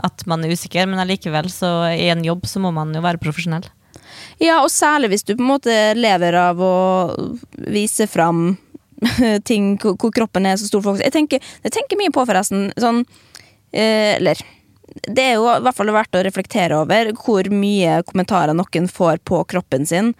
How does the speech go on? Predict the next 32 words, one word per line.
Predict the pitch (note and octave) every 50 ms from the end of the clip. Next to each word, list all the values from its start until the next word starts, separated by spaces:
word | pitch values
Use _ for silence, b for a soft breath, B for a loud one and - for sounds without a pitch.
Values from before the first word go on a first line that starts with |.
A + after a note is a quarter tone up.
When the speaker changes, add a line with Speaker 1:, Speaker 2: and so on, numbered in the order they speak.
| b b b b b b b
Speaker 2:
eh, | - F#3+ F#3 F#3 F#3
fordi | - - G3 F#3+ F#3 E3+
man | D#3+ D#3+ D#3 D#3 D#3+ D#3+ D#3+ D#3+ E3 F#3+
f-, | - _ - - - - - - - -
snak-, | - - - - - G3 F#3+ - -
eller | - G#3 G3+ G3 -
fokuserer | - G#3+ - A3+ - A#3+ F#3+ E3 D#3+ E3+
mye | F3+ F3 E3+ D#3+
på | F#3 - - F#3+ D#3
den | D3+ A3 C4+
da, | C#4+ D4 C4+ - A#3 A3+ G#3+ G#3+
ves | G#3+ G#3+ G3+ F#3 F3 E3+ F3 - - - - - - -
med, | - G3 F3 E3 E3+ F#3+ -
jeg | - G#3
vet | G#3 -
ikke | - F#3+ F#3+
om | G3
det | F#3+ F3+
handler | F3+ F#3 F#3 F3 E3 D#3
om | D#3 D#3 D#3
at | D#3 -
de | E3+ E3+
liksom, | F3 F3 E3+ E3 E3
jeg | E3+ E3+
har | E3+ E3+
min | E3+ D#3+ D3+ D#3
historie | E3 - - E3+ D#3 - C3+ D3+
med | D3+ D#3+ -
spiseforstyrrelser, | - E3+ E3+ - - E3 - - D3 B2 D3+ - D#3 D3 D3+ D#3
og | D3+ D#3 D#3
at, | - - - - B B B B B B B B B B B B - -
eh, | - -